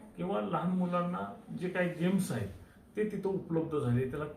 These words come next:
एक छोटंसं क्रीडांगण उपलब्ध झालं, तर फलटणचं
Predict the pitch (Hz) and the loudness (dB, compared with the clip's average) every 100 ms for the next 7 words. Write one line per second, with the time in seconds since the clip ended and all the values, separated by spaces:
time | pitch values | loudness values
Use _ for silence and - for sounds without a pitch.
0 | - 80 - 160 156 170 170 170 160 196 | -8 -8 -6 -6 -4 -4 0 2 6 6
1 | 196 185 170 147 127 131 117 104 95 90 | 6 2 2 0 0 0 -2 -2 -6 -10
2 | - - - - 214 - 170 165 185 180 | -12 -16 -8 -4 -4 -2 -4 -2 -4 -2
3 | 196 | -2